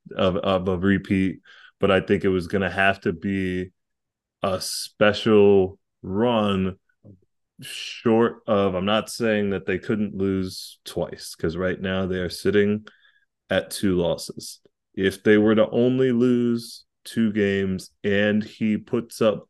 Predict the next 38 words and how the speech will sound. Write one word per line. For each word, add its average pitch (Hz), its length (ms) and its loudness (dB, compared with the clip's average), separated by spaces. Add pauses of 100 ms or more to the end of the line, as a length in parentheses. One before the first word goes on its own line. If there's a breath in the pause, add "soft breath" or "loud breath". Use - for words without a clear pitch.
better 104 420 2
stats 98 720 -4 (280)
this 110 320 2
year, 90 260 0
'cause 90 180 -6
he's 92 220 -6 (260)
on 107 220 0
pace 92 320 -2
to 85 60 -10
do 87 180 -4
so, 92 220 -4
maybe 92 380 -2 (140)
the 90 160 -2
interception 92 560 -4
ratio 87 280 -4
is 80 80 -12
a 90 60 -8
little 143 300 2
higher, 127 340 0 (580 loud breath)
but 135 60 4
he's 131 100 4
on 156 140 2
pace 151 220 2
to 123 60 -10
put 127 140 -2
up 107 80 0
better 101 160 0
stats. - 440 -10 (1000)
If 117 140 -8
he 135 100 4
were 135 160 6
to 123 60 6
do 123 260 2
that 107 260 4
on 101 140 0
a 95 80 0
two-loss 92 540 -2
team, 95 540 -2